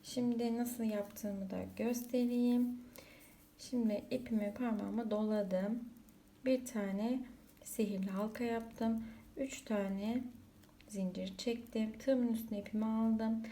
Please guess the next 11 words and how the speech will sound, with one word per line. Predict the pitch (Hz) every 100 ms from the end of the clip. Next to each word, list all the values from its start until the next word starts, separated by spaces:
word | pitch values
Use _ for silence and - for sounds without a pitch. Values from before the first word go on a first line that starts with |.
| - -
Sihirli | - 254 240 240
halkamın | 233 233 226 233 226
içerisine | 226 226 220 - 220 214
batıyorum. | 208 - 247 240 208 190 202 - - - -
Buraya | 269 269
toplamda | 269 277 - 233 208 190 190 226 226 - - - - - -
üç | 269 -
tane | - 220 208 233
ikili | 240 226 226
trabzan | - 220 214 208 214
yapmış | 233 220 - - 220